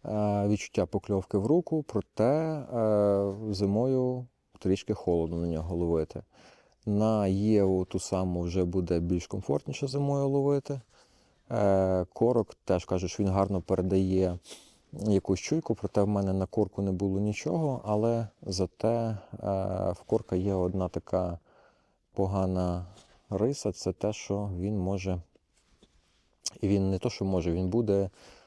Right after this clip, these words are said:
сильно пачкатися, тобто руки,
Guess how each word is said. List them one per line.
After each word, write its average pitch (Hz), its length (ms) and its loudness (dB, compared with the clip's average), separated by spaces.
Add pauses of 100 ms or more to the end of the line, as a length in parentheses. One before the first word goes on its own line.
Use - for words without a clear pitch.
(120)
сильно 95 340 2
пачкатися, - 640 -2
тобто 90 640 2
руки, 92 400 -2